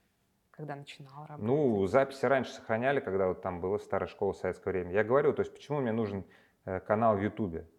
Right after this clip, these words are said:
Speaker 2: То есть это мне говорят: «А чё там звук такой плохой у тебя, да, там, почему у тебя там камера дрожит?» Но я просто, вся запись, то есть я это фиксирую, что мне делать, её дома в архиве хранить, я её кладу в YouTube, вот, видео.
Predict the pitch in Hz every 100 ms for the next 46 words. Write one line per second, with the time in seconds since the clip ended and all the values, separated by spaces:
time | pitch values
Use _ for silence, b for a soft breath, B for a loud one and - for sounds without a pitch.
0 | _ - 90 - 135 123 110 101 104 98
1 | 107 104 - 107 - 123 98 92 120 135
2 | - 123 113 107 104 - 98 - 92 104
3 | 98 90 - - 123 113 101 95 90 -
4 | - 104 113 110 101 98 95 95 90 _
5 | b b b b 101 98 135 135 127 120
6 | - 104 101 95 - 113 95 143 160 92
7 | - _ 95 - 104 104 - 107 - 156
8 | 131 92 90 - 110 98 98 87 92 107
9 | 104 92 101 - 139 104 98 87 110 120
10 | 117 110 110 107 95 101 - 90 _ _
11 | _ _ _ _ - 92 87 92 110 85
12 | 82